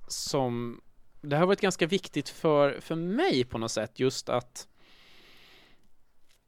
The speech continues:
jag vet inte hur jag ska uttrycka det. Det, ja, men så, så som jag <laughs> inledde med att sammanfatta kapitlet egentligen, just det här att,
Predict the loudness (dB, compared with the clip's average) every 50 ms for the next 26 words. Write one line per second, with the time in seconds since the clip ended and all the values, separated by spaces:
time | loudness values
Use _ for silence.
0 | _ _ _ _ -20 -20 -20 _ _ _ -20 -20 _ -16 -16 -16 -16 -18 -20 -20
1 | -20 -16 -8 -4 -2 0 0 0 0 0 2 2 2 4 6 6 6 6 4 2
2 | 4 4 4 4 4 2 0 0 0 0 0 0 -2 -2 0 0 2 4 4 4
3 | 4 2 0 -4 -2 0 2 2 2 2 2 2 2 2 2 2 2 2 2 2
4 | 2 4 4 4 4 4 4 4 4 2 2 -2 -2 -2 0 0 -2 0 0 -2
5 | -2 0 0 0 0 0 -2 -4 -6 -6 -4 -4 -2 0 0 0 -2 -2 -2 0
6 | 0 0 2 0 -2 -4 -8